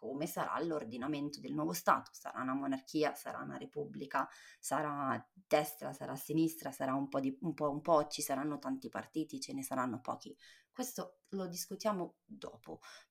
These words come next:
Prima io mi devo mettere insieme, mi devo consorziare a prescindere dalle diffe-, dalle differenze per raggiungere uno scopo comune,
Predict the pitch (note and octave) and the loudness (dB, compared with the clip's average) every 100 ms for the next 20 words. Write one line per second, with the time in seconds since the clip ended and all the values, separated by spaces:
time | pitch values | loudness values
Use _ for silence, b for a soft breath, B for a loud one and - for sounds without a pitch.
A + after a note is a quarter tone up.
0 | _ - D4+ D#4 D#4 D#4+ F#3 D#3+ E3 D#3 | _ 4 8 10 8 8 4 4 4 4
1 | C3+ F#3 G#3 - D3+ C4 C4+ D#3 D#3 A3+ | 4 2 2 0 -2 0 -2 0 2 2
2 | F3+ B2+ B2 - A3 A3 - - - - | 0 -2 -6 -4 -2 0 -2 -12 -12 -12
3 | - - - G#3+ - - E3 D#3 - F3+ | -12 -4 -2 -2 -6 -10 -4 -2 0 0
4 | E3 - - - A#2 A2+ C4 - - - | -2 -4 -10 -8 -8 -6 -8 -8 -10 -10
5 | - C3+ C3 - - A#2+ D#3 E3 - B3 | -8 -8 -8 -8 -4 0 2 2 0 -2
6 | D4 B B B _ - F3 F#3 G3+ C4+ | -2 B B B _ -2 0 0 0 -2
7 | - G#3 G#3 - - - B3 C4 - - | 0 -2 -2 -4 -6 0 2 2 0 -10
8 | - - D3+ F#3 A#3+ - | -10 -8 0 2 2 0